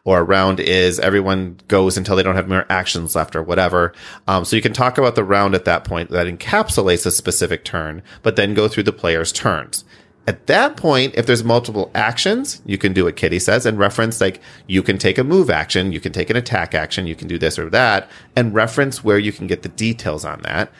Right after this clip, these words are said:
but keep that turn base relatively concise so you can follow it through. Finally, special rules. These are the exceptions.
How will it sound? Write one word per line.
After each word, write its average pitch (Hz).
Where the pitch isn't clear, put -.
but -
keep 147
that 104
turn 131
base 90
relatively 170
concise 98
so -
you 92
can 92
follow 95
it -
through. -
Finally, 147
special 107
rules. -
These 117
are 123
the 127
exceptions. -